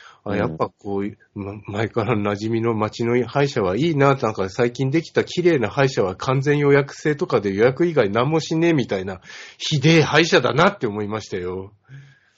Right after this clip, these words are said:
Speaker 2: うんうんうんうん。歯医者問題はね、今年僕は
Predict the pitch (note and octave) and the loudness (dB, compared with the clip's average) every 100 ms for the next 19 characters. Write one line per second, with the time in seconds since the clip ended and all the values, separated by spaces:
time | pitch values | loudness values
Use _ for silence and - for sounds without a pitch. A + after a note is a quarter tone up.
0 | - E2+ D#2+ D#2+ D#2+ - E2 D#2+ D#2 D2+ | -12 -10 -8 -10 -12 -12 -10 -8 -8 -10
1 | D#2+ D#2+ D#2 D#2 D2+ D2+ D2 D2 C#2+ - | -8 -6 -8 -10 -8 -6 -6 -8 -10 -14
2 | _ _ _ - - - - - - - | _ _ _ -14 -12 -10 -10 -12 -16 -20
3 | - A2 A2 A#2+ A#2+ B2+ G2+ E2+ F#2+ A2+ | -2 2 4 4 4 4 2 2 4 4
4 | A#2 - - - A#2+ A2 - A#2 A#2 A#2 | 2 0 -4 0 0 0 2 6 8 8
5 | A#2 | 6